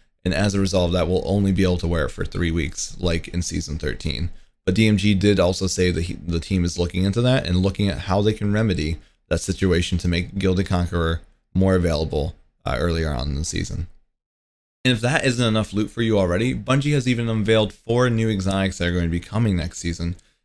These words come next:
including the exotic season pass weapon, Cryostasia seventy-seven K. It's an exotic stasis sidearm that what looks to be, after you, uh, get multi-kills with it, it'll charge it up to where you can shoot a blast that freezes another target.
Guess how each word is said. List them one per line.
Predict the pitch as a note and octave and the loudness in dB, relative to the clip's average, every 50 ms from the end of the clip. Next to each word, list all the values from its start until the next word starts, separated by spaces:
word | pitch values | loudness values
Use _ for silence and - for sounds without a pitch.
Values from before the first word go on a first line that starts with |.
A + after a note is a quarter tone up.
| _ _ | _ _
including | A2+ A2+ - - - B2 C3 C3 C3+ C3+ B2 | -4 -4 -4 -2 0 2 4 4 4 4 2
the | G2+ G2 F#2+ | 2 2 0
exotic | F#2 F2+ F2+ F#2 F#2 F#2+ G#2 G#2 - - | 0 -2 -2 -2 -2 0 -2 -2 -4 -6
season | - G2+ F#2+ E2+ F#2 F2+ | -2 -2 0 0 0 -2
pass | F2 - F2+ F#2 F2+ - | -2 0 -2 -2 -2 -2
weapon, | - D2 - - F2 F#2 G#2+ A2+ - - _ _ _ _ | -4 -6 -4 -4 -4 -4 -4 -4 -8 -14 _ _ _ _
Cryostasia | - G#2 G2+ G2+ G2 - - G2+ G2 F#2 F2+ F#2 F#2 F#2 F#2 F#2 | -4 0 0 0 0 0 0 0 0 2 2 2 2 2 2 0
seventy-seven | F2+ - - F#2+ F#2 G2 G2 F#2 - F2+ E2+ D2+ E2+ E2 | 0 -2 0 0 2 2 0 0 0 -2 -2 -2 -4 -4
K. | - - D#2 E2 E2 E2+ - - - _ _ _ _ _ | -4 -4 -4 -2 -4 -4 -6 -8 -14 _ _ _ _ _
It's | - - | -6 -2
an | G2+ G2 | 0 0
exotic | G2 F2+ F2+ G2+ G2+ A2 A#2 A#2 - | 0 0 0 0 2 2 2 0 -2
stasis | - - G2+ G2+ F#2 - F2+ E2+ | -2 0 2 2 2 0 -4 -6
sidearm | - - F2+ F2 F2+ F#2 G2+ A2 A#2+ B2 G#2 | -4 -2 -2 0 2 2 2 2 2 2 2
that | F#2+ F2+ F2+ - - - - _ _ _ _ _ - | 2 0 0 -2 -6 -10 -20 _ _ _ _ _ 0
what | G2+ A2+ - - | 2 2 2 2
looks | G#2 G#2+ A2 C3+ C#3+ - - | 2 0 0 0 -2 -4 -6
to | - D#3+ | -4 -2
be, | D#3+ F3 E3+ D3 | 0 2 2 2
after | A#2 A#2 - - | 2 0 0 0
you, | A#2+ A#2 A2+ A2 G#2 - - - - | 0 2 2 0 0 -4 -8 -8 -4
uh, | F2+ F#2 F2+ F2+ F#2+ | -2 0 0 0 0
get | F#2 G#2+ F2+ | 0 0 0
multi-kills | F#2+ G2+ G2 F#2+ G2 G#2+ - A#2 A2 A2+ - C#3 C3+ C#3+ C#3+ | 2 2 4 4 2 2 0 0 -2 -2 0 0 0 0 -2
with | D#3 D#3+ E3 F#3+ | -2 -4 -2 -2
it, | G3 - - - - | -2 -2 -4 -6 -6
it'll | - G2 G2 G2 G2 F#2+ F#2 | -2 2 2 4 4 4 2
charge | - - - - - - G#2+ A2+ A2 A2 | 0 -4 -8 -10 -2 0 2 2 2 2
it | G#2+ A2 | 2 2
up | A2 - | 2 2
to | - - | 0 0
where | G2+ G#2 G2+ G2+ | 2 2 4 4
you | G2+ G2 F#2+ | 4 2 2
can | - G2 F#2+ | 0 0 -2
shoot | F#2 - - A#2 A2 | -2 -2 0 0 2
a | G#2+ | 2
blast | F#2+ - G2+ G2+ G2 G2+ - - | 2 2 2 2 2 0 0 -2
that | E2 - | -4 -4
freezes | - - _ A2 A#2 B2 A#2+ C3+ C3+ C3+ | -4 -6 _ -2 0 0 0 -2 -2 0
another | C3+ C#3 C3+ C3 C#3 C#3 | 0 2 2 2 2 0
target. | C3+ D3+ D3+ D3 D3 D3+ D#3 D#3 - | 0 0 -2 -2 0 0 -2 -2 -4